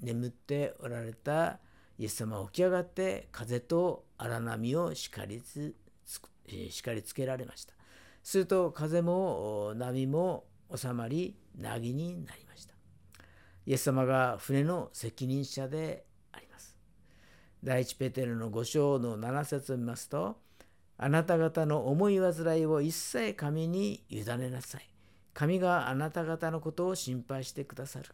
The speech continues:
からです」と書かれてあります。心配は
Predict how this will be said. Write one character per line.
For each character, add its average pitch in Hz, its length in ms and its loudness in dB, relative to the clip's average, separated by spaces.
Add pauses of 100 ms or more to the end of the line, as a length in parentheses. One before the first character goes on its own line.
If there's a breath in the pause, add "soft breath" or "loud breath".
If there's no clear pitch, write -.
か - 100 -18
ら - 60 -18 (180)
で 165 80 -14
す」 - 140 -10
と 156 80 -20 (260)
書 123 80 -14
か 113 140 -10
れ 110 80 -8
て - 120 -14
あ - 40 -14
り - 80 -16
ま - 100 -20
す。 - 140 -20 (800 loud breath)
心 151 220 -2
配 135 200 4
は 135 460 2